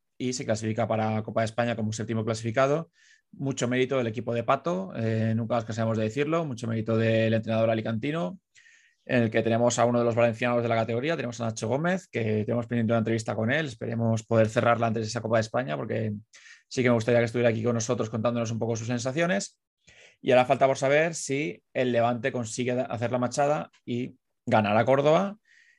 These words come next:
y esperar que las matemáticas nos ayuden a, a clasificarnos.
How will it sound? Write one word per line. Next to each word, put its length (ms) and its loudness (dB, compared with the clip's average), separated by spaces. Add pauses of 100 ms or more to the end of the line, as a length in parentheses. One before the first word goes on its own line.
(120)
y 200 0
esperar 400 2
que 80 -2
las 120 2
matemáticas 960 2
nos 160 -8
ayuden 380 -2
a, 440 -2
a 80 -4
clasificarnos. 840 -2